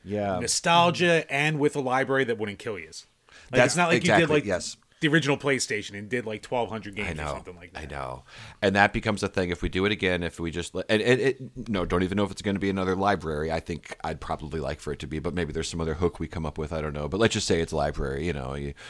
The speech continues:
Speaker 1: you start to think about at least, like, you know, well, it, it'd be nice if it was from a different era of gaming.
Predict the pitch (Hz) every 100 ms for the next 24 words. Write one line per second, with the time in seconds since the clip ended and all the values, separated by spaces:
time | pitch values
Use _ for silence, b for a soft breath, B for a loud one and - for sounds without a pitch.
0 | B B 80 85 80 - 76 76 76 71
1 | 67 - - 78 78 73 - - 71 65
2 | 80 71 69 80 82 80 B B B B
3 | B _ 107 98 104 98 110 110 - 104
4 | 98 104 92 92 98 - 101 120 104 80
5 | 87 76 80 85 101